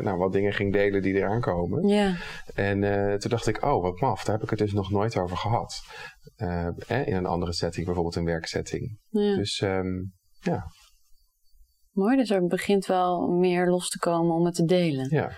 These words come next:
Speaker 1: zeker.
Speaker 2: waar ligt dat dan aan? Daar ben ik wel even benieuwd naar.
Speaker 1: Ehm.
Speaker 2: Waarom ga je het nu meer delen?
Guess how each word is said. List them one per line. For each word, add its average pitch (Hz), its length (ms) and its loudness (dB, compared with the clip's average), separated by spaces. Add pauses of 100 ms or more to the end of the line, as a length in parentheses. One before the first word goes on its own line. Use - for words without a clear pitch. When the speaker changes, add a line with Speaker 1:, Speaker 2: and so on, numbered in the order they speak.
Speaker 1:
zeker. 170 380 0
Speaker 2:
waar 190 120 2
ligt 190 200 -4
dat 175 120 -2
dan 156 180 0
aan? 185 260 2
Daar 202 120 0
ben 160 100 -2
ik 170 100 -4
wel - 100 -4
even 190 220 -4
benieuwd 190 380 0 (280)
naar. 156 360 -4 (420)
Speaker 1:
Ehm. 80 460 -8 (420)
Speaker 2:
Waarom 175 200 -4
ga - 140 -4
je 156 60 -2
het 151 100 -2
nu 147 140 2
meer 139 280 0
delen? 135 500 -4